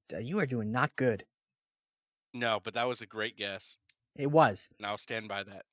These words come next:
Speaker 1: All right. Uh, billions of dollars in subsidies for a potato farmer.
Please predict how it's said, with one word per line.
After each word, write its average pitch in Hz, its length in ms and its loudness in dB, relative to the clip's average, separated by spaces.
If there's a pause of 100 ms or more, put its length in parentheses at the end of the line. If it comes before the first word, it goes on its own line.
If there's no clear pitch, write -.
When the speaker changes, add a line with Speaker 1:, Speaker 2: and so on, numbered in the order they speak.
(180)
Speaker 1:
All 135 60 -2
right. 120 200 0 (600)
Uh, 143 400 10 (220)
billions 233 440 10
of 185 120 8
dollars 185 440 10
in 156 100 2
subsidies 196 720 8
for 170 260 8
a 160 60 6
potato 180 440 6
farmer. 117 460 2